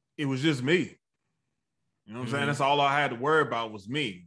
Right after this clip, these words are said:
Speaker 1: It wasn't anybody at home that was waiting on me when I got there or anything like that. But I felt like when I tried to do it this second time, it just didn't work.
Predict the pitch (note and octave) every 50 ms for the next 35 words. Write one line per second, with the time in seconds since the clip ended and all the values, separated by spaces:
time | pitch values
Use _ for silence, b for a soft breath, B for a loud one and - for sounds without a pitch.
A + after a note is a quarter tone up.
0 | - F#2+ G#2 G#2+ B2 C3+ C3 B2+ C3+ B2+ C#3 C#3 C3+ C3 B2+ B2+ C3 B2+ B2+ A#2+
1 | A#2 G#2+ B2+ C#3 D3 D3+ D3 D3 C#3+ C3+ B2 A#2 A#2+ A2+ A#2 C3 C#3 C#3+ C#3 C#3
2 | C#3 C#3 C#3 C3+ C3+ B2+ B2+ A#2 A2+ A2 B2 C3 C3+ C3 C3 C3 C3 C3 B2+ B2
3 | A#2 A#2 C3 C3 B2 A#2+ B2 B2 A#2+ A#2+ A#2 A2+ G#2 - B2+ C3 B2+ B2+ A#2 -
4 | - _ _ _ _ _ _ _ - A#2 A2+ A2 A#2+ A2+ G#2 - - C#3 C#3 C3+
5 | G#2+ G#2+ B2 B2 B2 A#2+ A#2+ A2+ G2+ - - _ _ _ _ _ _ - G2+ F#2+
6 | A2 A2+ A#2+ B2 A#2 A2+ A2+ A#2+ A#2+ - - C#3 C#3 C3+ C#3 C#3+ C#3 - B2+ B2
7 | B2 C#3 C#3 C#3 C3 A2+ A#2+ A#2 - - C3 C3 B2 - D#3 C#3 - D3 C#3+ C#3+
8 | C#3+ C#3+ C#3+ C#3 B B B B B - C3+ C3+ C3 A#2 A2+ A#2+ B2+ B2+ A#2 A2
9 | C3 B2+ A#2 A2 G#2 G#2+ A2+ B2 C3 A#2+ A2 - - -